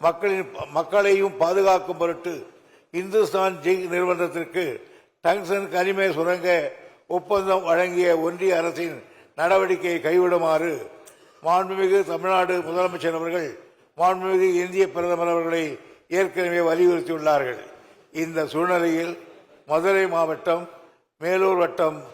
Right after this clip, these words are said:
நாய்க்கர்பட்டி கிராமத்தில் இந்துஸ்தான் ஜிங்க் நிறுவனத்திற்கு வழங்கப்பட்ட டங்ஸ்டன் சுரங்க உரிமத்தை உடனடியாக ரத்து செய்திடவும்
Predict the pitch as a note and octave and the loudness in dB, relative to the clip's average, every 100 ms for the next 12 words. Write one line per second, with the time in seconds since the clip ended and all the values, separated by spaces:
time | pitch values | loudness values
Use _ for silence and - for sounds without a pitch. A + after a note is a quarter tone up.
0 | - - _ D#3 F#3+ F3+ F#3+ D#3 E3+ F#3 | -20 -20 _ -2 0 2 0 0 -2 0
1 | E3 D3+ D3+ D3+ D#3+ D3+ G#2+ - - _ | 2 2 0 -4 -6 -8 -8 -18 -20 _
2 | - F3 G3 G3 F#3+ F3+ E3+ F3+ F3 E3+ | -10 -2 0 2 0 0 -4 -4 -4 -4
3 | E3 D3+ D#3+ E3 E3 A#2+ - - - - | -4 -6 -10 -8 -8 -8 -14 -20 -20 -4
4 | D#3+ G3 G3+ F#3 F#3 F3 D#3+ F3 E3 F3 | 0 2 2 2 0 0 0 -2 -2 -6
5 | D#3 E3+ F#3 E3+ E3+ D#3+ D3+ E3 D3 - | -4 -2 -2 -2 -4 -6 -10 -12 -12 -16
6 | _ _ _ D#3+ F3+ F#3+ F#3+ F#3 F#3 E3+ | _ _ _ -4 0 0 2 4 4 4
7 | D#3+ E3+ D#3 D#3 F#3 D#3 D#3+ D#3 D3+ D#3+ | 2 0 -2 0 -2 0 -6 -6 -8 -10